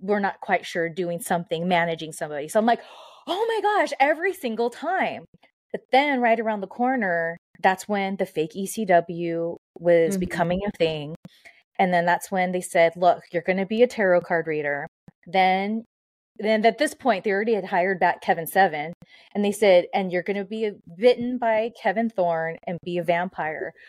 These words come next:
Speaker 1: So it tripped me out that originally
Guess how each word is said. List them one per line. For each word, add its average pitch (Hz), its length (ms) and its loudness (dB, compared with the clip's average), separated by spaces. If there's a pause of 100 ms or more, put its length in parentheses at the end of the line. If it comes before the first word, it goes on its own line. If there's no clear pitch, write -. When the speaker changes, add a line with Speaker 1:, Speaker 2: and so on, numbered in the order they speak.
(140)
Speaker 1:
So 240 180 2
it 214 200 0
tripped - 440 0
me 254 240 -2
out 214 340 0
that 185 220 0
originally 202 960 0